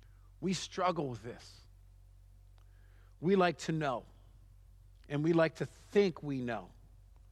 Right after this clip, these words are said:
And we find evidence to support our narratives about life. I mean, I want you to think about it this way when we talk about trust.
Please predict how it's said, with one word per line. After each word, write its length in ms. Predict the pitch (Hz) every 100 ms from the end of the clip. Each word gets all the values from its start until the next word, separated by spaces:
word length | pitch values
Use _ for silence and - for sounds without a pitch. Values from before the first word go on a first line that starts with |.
| - - - - -
And 100 | 160
we 100 | 165
find 280 | 151 180 180
evidence 420 | 160 165 190 175
to 60 | 151
support 420 | 143 - 175 175 - - - -
our 200 | 143 190
narratives 580 | 180 170 175 170 170 151
about 320 | 156 156 147
life. 580 | 170 165 117 - - - - - - - - - - -
I 40 |
mean, 280 | 170 160 135 - - - - - - - - - 180
I 40 |
want 180 | 233 262
you 60 |
to 60 | 202
think 180 | 208 196
about 200 | 180 165
it 160 | 131
this 260 | 131 165 -
way 240 | 139 113
when 240 | 113 135 147
we 80 | 135
talk 260 | - 156
about 260 | 139 131 -
trust. 440 | - 139 104 -